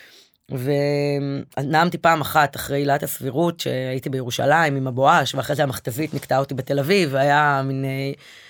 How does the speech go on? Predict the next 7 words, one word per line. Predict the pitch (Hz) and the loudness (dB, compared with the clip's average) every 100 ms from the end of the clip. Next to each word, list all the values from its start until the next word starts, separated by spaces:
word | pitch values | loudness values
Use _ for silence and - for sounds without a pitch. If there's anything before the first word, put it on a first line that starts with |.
| - _ - | -20 _ 0
יום | 170 196 208 | 6 6 6
רגשית, | 175 131 - 190 190 185 | 2 2 2 2 0 2
אה, | 185 147 139 139 | 2 2 0 0
מאוד | 156 175 | 2 4
מאוד | 180 147 | 4 2
קשה. | - 123 165 208 - _ _ _ _ _ - - _ - - _ - | -2 0 2 2 0 _ _ _ _ _ -20 -20 _ -20 -20 _ -12
ויום | 123 143 | -4 0